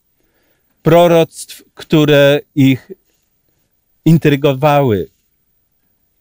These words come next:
Proroctwa te mają związek z obietnicą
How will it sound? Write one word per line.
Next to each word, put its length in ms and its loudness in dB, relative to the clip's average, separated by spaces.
Proroctwa 800 0
te 220 0
mają 460 2
związek 960 -2
z 120 -4
obietnicą 920 -2